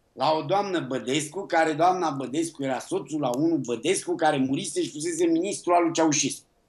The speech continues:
Și mi închiriase cu ma-, o sumă imensă, două mii cinci sute de lei, mi se pare, adică tot salariul meu de la, noroc că făceam meditații, de la, de asistent la Politehnică, îmi închiriase un demisor.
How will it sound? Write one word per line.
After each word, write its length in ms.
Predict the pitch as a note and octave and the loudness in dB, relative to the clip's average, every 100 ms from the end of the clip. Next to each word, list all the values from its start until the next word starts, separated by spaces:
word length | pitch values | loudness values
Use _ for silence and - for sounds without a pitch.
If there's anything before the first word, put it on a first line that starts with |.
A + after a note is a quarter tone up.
| _ _ _ _ _ _ _ _ _ _ _ | _ _ _ _ _ _ _ _ _ _ _
Și 180 | - E3 | -4 0
mi 100 | F3+ | 2
închiriase 640 | D#3+ C#3 D3+ G3+ G3+ F#3 | 2 2 4 4 4 0
cu 160 | C#3 D3 C3 | -2 -4 2
ma-, 340 | D#3 E3+ D3+ | 4 4 2
o 100 | C#3+ | 0
sumă 320 | C#3+ - D3+ C#3+ | -4 -4 -4 0
imensă, 420 | C#3+ F3+ D3 A#2 | 2 2 0 -4
două 260 | A#2 C#3 | -6 -4
mii 140 | B2 B2+ | -2 -4
cinci 200 | - B2+ | -6 -8
sute 160 | - | -8
de 140 | A2 A2 | -8 -4
lei, 180 | A#2 D3+ | -2 -2
mi 60 | |
se 160 | - F#2+ | -4 -4
pare, 520 | - G#3 A3 - _ _ _ _ _ | 2 2 2 -4 _ _ _ _ _
adică 300 | A#2+ C3+ D3 | -4 -2 -2
tot 160 | C#3+ E3 | -2 0
salariul 400 | D3+ D3+ D3 C3 | 4 4 4 2
meu 140 | C3 | -2
de 140 | A#2+ A2+ | -4 -6
la, 400 | G#2 G2 F2 E2 - | -6 -6 -10 -14 -12
noroc 220 | A#2 C3 | -6 -6
că 60 | C3+ | -6
făceam 320 | - C#3 F3 | -6 -2 2
meditații, 580 | C3 B2 A#2+ A#2+ - F#2 | 2 0 -4 -4 -4 -10
de 120 | F2+ | -6
la, 360 | A2 G#2+ G#2+ G#2 | -4 -2 -4 -4
de 60 | A2 | -2
asistent 520 | A2 - A2 - C3 | -2 -2 -4 0 0
la 200 | A2+ G#2+ - - _ | 0 -4 -8 -20 _
Politehnică, 840 | - A2 G#2+ E3+ F#3 B3+ B3+ B3+ B3+ - - | -8 -6 0 2 6 6 6 4 4 -10 -4
îmi 180 | D#3+ G#3 | 0 0
închiriase 460 | A3 F3+ A3 A#3+ A#3 | 0 2 2 2 0
un 80 | |
demisor. 640 | A#3+ B3 B3 - A3 - - | 0 2 2 2 0 0 -6